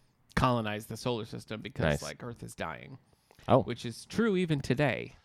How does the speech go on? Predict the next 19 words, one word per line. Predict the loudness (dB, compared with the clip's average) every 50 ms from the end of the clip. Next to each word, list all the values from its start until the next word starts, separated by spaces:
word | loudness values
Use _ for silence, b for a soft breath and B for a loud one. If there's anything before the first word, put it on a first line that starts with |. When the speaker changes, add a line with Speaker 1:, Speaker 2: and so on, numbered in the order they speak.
| _ _ _ _ _ -12
Speaker 2:
Let | -6 -4 -4 -4 -4 -4
me | -2 0 2 2 2 0
just | -2 -4 -4 -2 -2 -2 -2 -4 -8 -12 -4
add | -2 0 2 2 2 0 -2 -2 -4 -4 -6 -6 -8 -6
that | -4 -2 -2 -2 -2 -4 -6 -8 -20 -18 -10
to | -6 -4
my | -2 0 2 2 2
to-read | 0 0 0 0 2 0 0 0
list. | -2 -4 -2 -2 -4
Speaker 1:
Okay. | -2 -2 -2 -4 -4 -12 b b b b b b
Uh, | b 4 4 6
well, | 4 4
we | 4 4
have | 4 2 2 2
it | 0 -2
here | -4 -6
for | -6 -8
the | -12 -8
collection. | -6 -6 -6 -6 -8 -14 -14